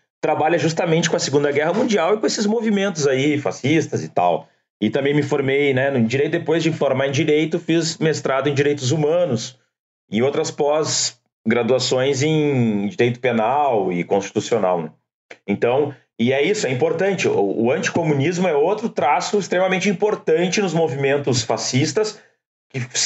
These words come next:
que eram, na sua essência, antes de, por exemplo, o nazismo, antes de ser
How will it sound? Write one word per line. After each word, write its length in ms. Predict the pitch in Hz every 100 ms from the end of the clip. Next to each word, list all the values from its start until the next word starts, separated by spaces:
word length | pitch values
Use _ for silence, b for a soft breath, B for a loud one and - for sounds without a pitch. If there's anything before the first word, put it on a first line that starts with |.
| -
que 220 | - 156
eram, 360 | 139 147 202 185
na 120 | 165
sua 180 | 135 175
essência, 500 | 170 - 151 131 139
antes 340 | 151 190 226 196
de, 140 | 220
por 120 | 131 147
exemplo, 340 | 135 147 143
o 40 |
nazismo, 680 | 131 123 110 135 170 123 123 123
antes 340 | 175 220 196
de 140 | 151
ser 500 | 151 - 147 135 -